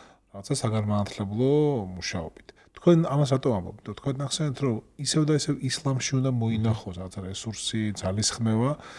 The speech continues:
საიმისოთ, რომ ამ ხალხს ტვინები შეუტრიალონ და ეს ძალიან ხანგრძლივი პროცესია, თქვენ თქვით, ათწლეულების პროცესია. მაგრამ, ა, ადამიანებს, როცა ახლობლები ეღუპებათ, ხო, ათეულობით ახლობელი ეღუპებათ და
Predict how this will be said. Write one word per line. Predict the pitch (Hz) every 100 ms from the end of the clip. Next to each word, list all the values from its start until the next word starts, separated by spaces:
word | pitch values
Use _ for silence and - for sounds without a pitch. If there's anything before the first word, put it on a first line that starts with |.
| -
საიმისოთ, | - - 113 113 110 127 -
რომ | 156 151
ამ | 131 117 104
ხალხს | 131 139 -
ტვინები | - 104 107 117
შეუტრიალონ | 127 113 101 104 85 101 104
და | 127 147
ეს | 131 120
ძალიან | 117 110 123
ხანგრძლივი | 120 110 104 117
პროცესია, | 117 92 - - 90 -
თქვენ | - 95
თქვით, | 107 95 85
ათწლეულების | 87 - 117 98 92 90 -
პროცესია. | 80 78 - - - - _ - - - - - _ _
მაგრამ, | 104 104 107 107 107
ა, | 104 101 104 - _ _ _ _ _ _ -
ადამიანებს, | 117 120 135 156 180 131 -
როცა | - 110 -
ახლობლები | 107 - 120 110 107 104
ეღუპებათ, | 95 87 107 - 92 85 -
ხო, | - 139 170
ათეულობით | 104 - 107 101 101 98
ახლობელი | 92 - 101 104 101
ეღუპებათ | 95 95 - 92 92 -
და | -